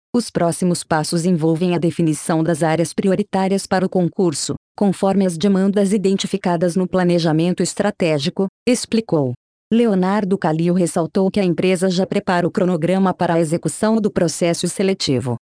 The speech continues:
"A partir de agora, vamos concentrar nossos esforços nas etapas que antecedem a realização do concurso, para que, no próximo ano,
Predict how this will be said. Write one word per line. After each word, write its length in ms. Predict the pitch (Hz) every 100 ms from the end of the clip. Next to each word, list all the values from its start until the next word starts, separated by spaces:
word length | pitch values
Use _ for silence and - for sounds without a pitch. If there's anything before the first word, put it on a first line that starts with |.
| _ _
"A 100 | 180
partir 420 | 170 160 - 190
de 100 | 170
agora, 440 | 160 151 170 196 214 - -
vamos 280 | 196 185 -
concentrar 640 | 202 190 180 165 180 185
nossos 420 | 190 156 160 160
esforços 580 | 151 - 196 190 190 165
nas 200 | 175 190
etapas 580 | 208 - 180 175 185 -
que 100 | -
antecedem 680 | 170 185 175 - 220 214 214
a 40 |
realização 760 | 190 220 208 180 175 - 175 165
do 80 |
concurso, 680 | 170 185 160 196 160 - - - _
para 220 | 208 185
que, 300 | 170 180 143 - _
no 140 | 202 190
próximo 500 | - 180 - 202 190
ano, 260 | 160 139